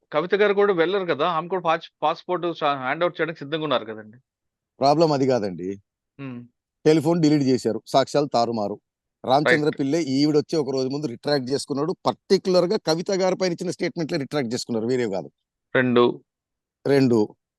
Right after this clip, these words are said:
Speaker 2: మూడు, బుచ్చిబాబు గారిని ఎవరో అప్రోచ్ అయ్యారు రిట్రాక్ట్ చేసుకొని.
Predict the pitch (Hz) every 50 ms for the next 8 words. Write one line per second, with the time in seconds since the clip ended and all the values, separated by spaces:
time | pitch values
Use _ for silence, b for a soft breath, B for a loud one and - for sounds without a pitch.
0 | _ _ _ _ _ - 117 110 120 147 165 160 156 156 151 127 117 123 135 -
1 | - 151 165 160 151 143 147 147 139 156 185 156 131 139 151 147 135 131 - 135
2 | 131 - - 127 117 113 117 110 110 104 - 117 117 110 92 87 107 95 - -
3 | - 95 92 92 95 90